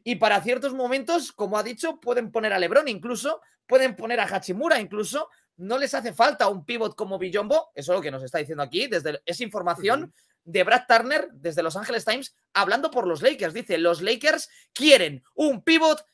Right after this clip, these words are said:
Speaker 1: que tire de tres, un stretch five, un tío que abra la cancha,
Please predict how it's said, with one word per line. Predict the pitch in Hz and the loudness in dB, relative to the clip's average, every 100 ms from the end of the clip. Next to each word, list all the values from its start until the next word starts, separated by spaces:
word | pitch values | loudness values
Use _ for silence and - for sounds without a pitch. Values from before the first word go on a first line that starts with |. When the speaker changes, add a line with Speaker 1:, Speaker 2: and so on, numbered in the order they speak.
| _ | _
Speaker 1:
que | 247 240 | 2 2
tire | 311 294 | 4 6
de | 262 | 6
tres, | 208 202 139 - | 6 0 -4 -8
un | 302 277 | -4 -2
stretch | 214 - 302 - - _ _ | -4 -2 -2 -2 -14 _ _
five, | - 302 254 156 - _ _ | -4 4 4 4 -6 _ _
un | - 285 233 | -8 -8 -6
tío | 285 302 262 | -2 0 2
que | 277 | 2
abra | 285 269 | 2 2
la | 254 | 2
cancha, | 254 202 - 147 | 2 0 -4 -6